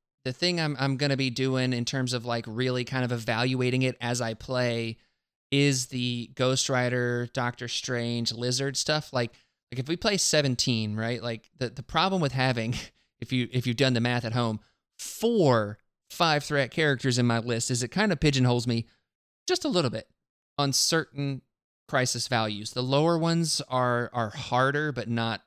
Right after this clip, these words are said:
not too bad. But one of the things that, that trying to figure out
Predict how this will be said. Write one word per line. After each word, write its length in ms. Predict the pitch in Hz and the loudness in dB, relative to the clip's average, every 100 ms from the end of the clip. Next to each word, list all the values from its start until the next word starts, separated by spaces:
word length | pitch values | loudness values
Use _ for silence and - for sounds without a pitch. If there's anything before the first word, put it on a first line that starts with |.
| _ 120 | _ -10
not 220 | 113 - | -8 -6
too 180 | 143 143 | -4 -2
bad. 400 | 147 165 165 - _ _ _ _ _ _ 143 | -2 -2 -4 -10 _ _ _ _ _ _ 0
But 260 | 139 - _ _ _ _ _ _ _ _ _ | 0 0 _ _ _ _ _ _ _ _ _
one 100 | 160 202 | -2 0
of 60 | |
the 60 | 180 | 0
things 540 | - 151 147 139 - - 131 | -2 -2 -2 -2 -2 -4 -2
that, 240 | 127 123 - _ _ _ | 0 0 -6 _ _ _
that 180 | 131 110 | -6 -6
trying 300 | - - 143 | -4 -2 -2
to 60 | 127 | -4
figure 360 | - 147 131 | -4 -4 -2
out 220 | 127 123 | -2 -2